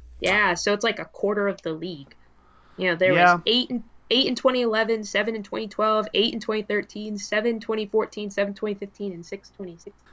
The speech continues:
Speaker 2: Yeah, and I, th-, I think that's what kinda goes back to what I was saying, is that, like, you know, I think the league is changing. Like, so many people wanna win now. And it's like, y-, if you can't win now,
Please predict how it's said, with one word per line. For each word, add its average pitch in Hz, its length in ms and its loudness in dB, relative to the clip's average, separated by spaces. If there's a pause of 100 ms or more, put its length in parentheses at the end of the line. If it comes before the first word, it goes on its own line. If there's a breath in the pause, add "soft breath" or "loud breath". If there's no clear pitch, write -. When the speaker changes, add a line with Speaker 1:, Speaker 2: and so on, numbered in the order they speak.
(140 soft breath)
Speaker 2:
Yeah, 165 180 0
and 175 140 0
I, - 20 0
th-, - 180 -12
I 170 60 -2
think 190 140 -2
that's 160 180 -4
what 151 180 0 (520)
kinda 143 200 -2
goes 113 160 0
back 110 180 0
to 107 60 -10
what 104 80 -2
I 95 60 -2
was 92 100 -8
saying, 123 280 -4
is 101 140 -6
that, 107 140 -6
like, 98 220 -8
you 98 100 -12
know, 101 220 -8 (420 soft breath)
I 123 60 -6
think 156 220 -4
the 135 100 -2
league 123 180 -2
is 110 80 -6
changing. 117 200 -8
Like, 104 140 -6 (260 soft breath)
so - 140 0
many 180 140 2
people 151 240 2
wanna 127 180 2
win 117 340 -4 (180)
now. 98 260 -6 (540)
And 123 220 -4
it's 117 120 -8
like, 107 160 -2
y-, 107 220 -10
if - 180 -10
you - 80 -18
can't 147 280 -4
win 120 280 -4
now, 101 480 -2